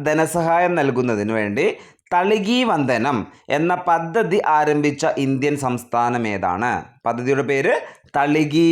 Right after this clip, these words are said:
വന്ദനം. ഓക്കെ, അത് ആരംഭിച്ചിരിക്കുന്നത് ആന്ധ്രാപ്രദേശാണ്. പതിനയ്യായിരം രൂപ ധനസഹായമാണ്.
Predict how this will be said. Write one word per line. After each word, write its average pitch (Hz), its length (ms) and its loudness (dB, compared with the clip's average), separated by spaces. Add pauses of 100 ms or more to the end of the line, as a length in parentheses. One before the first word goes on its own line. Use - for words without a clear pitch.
(140)
വന്ദനം. 117 540 -2 (440)
ഓക്കെ, 131 140 -4 (240)
അത് 135 160 0
ആരംഭിച്ചിരിക്കുന്നത് 160 760 0 (360)
ആന്ധ്രാപ്രദേശാണ്. 131 1200 0 (480)
പതിനയ്യായിരം 139 1000 2
രൂപ 127 180 2 (540)
ധനസഹായമാണ്. 143 920 0